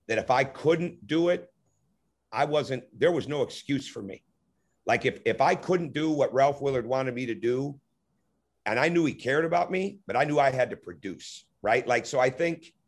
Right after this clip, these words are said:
doing and, and wanting him to succeed, uh,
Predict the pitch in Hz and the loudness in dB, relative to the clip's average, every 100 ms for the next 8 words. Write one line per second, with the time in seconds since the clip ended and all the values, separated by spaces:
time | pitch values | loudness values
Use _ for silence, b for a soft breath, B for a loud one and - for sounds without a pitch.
0 | _ _ _ _ _ _ _ 95 139 180 | _ _ _ _ _ _ _ -2 2 4
1 | 180 170 131 127 120 117 104 151 185 180 | 2 0 -4 -2 -2 -4 0 2 2 2
2 | 151 156 135 - - - - 127 92 76 | 0 -2 -2 -6 -12 -12 -6 -4 -4 -10
3 | - _ _ _ _ _ _ - 117 113 | -16 _ _ _ _ _ _ 0 2 4
4 | 107 | 2